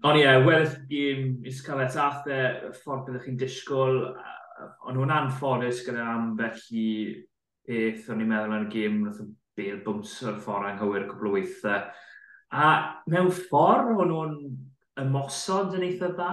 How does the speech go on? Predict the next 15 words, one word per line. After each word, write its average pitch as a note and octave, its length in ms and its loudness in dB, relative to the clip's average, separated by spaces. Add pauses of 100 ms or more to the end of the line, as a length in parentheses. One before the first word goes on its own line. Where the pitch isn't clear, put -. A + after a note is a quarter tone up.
(120)
o'n D#3+ 80 -4
nhw'n C3+ 240 -2
edrych B2 240 -4
fel A#2 180 -2
allan B2 300 -6
nhw A2 160 -2
brifo C3 480 0 (240)
Leinster C#3 420 -2
ar C3+ 240 -4
brydiau, C#3 640 -2
ond - 340 -8 (960)
chi'n C3 160 -2
dal B2+ 240 6
yn A#2+ 80 0 (160)
disgwyl A#2+ 480 -2